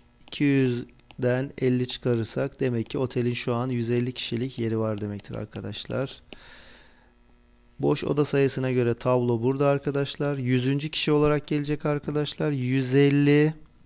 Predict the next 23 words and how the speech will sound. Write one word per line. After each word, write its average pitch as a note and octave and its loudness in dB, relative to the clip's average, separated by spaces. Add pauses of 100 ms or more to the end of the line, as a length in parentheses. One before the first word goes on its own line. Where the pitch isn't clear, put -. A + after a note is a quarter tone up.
(880)
Geriye C3+ 6
doğru D3 8
yüz C#3+ 2
ilerlersek C3+ 2
arkadaşlar, A#2+ -2 (1200)
yüz C3+ 2
kişi A#2 0
doldurduğu A#2+ 2
zaman A#2+ 0
tam C#3 -2
elli B2 0
kişilik - -6
boş A2+ -2
yer G#2 -6
kalır. C#3+ -6
Fakat D3 -4
Sezai C3 0
Bey D#3 0 (680)
yüzüncü A#2+ 2
kişi - -2
olduğu A2+ 0
için, D3 0
yani B2+ 0